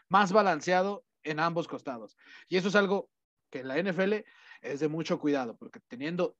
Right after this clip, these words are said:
esas dos partes bien, puedes soñar con lo que sea, ¿eh? Lo, con lo que sea.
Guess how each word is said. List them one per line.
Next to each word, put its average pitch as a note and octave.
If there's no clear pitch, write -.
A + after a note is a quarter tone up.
esas F#3+
dos A3+
partes A#3+
bien, G3+
puedes F3
soñar D#3+
con C#3
lo B2+
que A#2
sea, C3+
¿eh? G#3
Lo, C3
con B2+
lo B2+
que A#2
sea. A#2